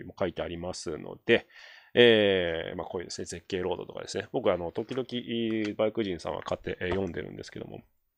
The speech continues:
今回載せてもらったのをきっかけにですね、年間購読させていただくことになりました。はい。皆さんもどうですか？はい。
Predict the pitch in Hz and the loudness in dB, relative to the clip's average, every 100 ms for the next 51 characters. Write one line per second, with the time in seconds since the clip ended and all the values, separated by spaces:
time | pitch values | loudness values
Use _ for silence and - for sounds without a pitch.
0 | _ _ _ _ - 196 202 139 110 110 | _ _ _ _ 2 6 10 10 10 8
1 | 123 131 127 127 - 135 104 87 98 - | 8 8 8 8 8 8 8 2 -2 -2
2 | 92 87 - 101 139 214 226 214 202 214 | -2 -2 -2 6 8 10 8 8 10 10
3 | - 107 - _ _ _ - 110 - 107 | 8 4 -4 _ _ _ -2 0 2 0
4 | 95 95 - 95 82 80 80 - 73 _ | 2 0 0 -2 -2 -6 -8 -8 -8 _
5 | - 82 - _ _ _ - - - - | -8 -8 -8 _ _ _ -20 -20 -18 -16
6 | - - - - - _ - 95 80 85 | -16 -18 -20 -20 -20 _ -2 0 0 0
7 | 80 - - - _ _ - - | 0 -2 -4 -8 _ _ -12 -12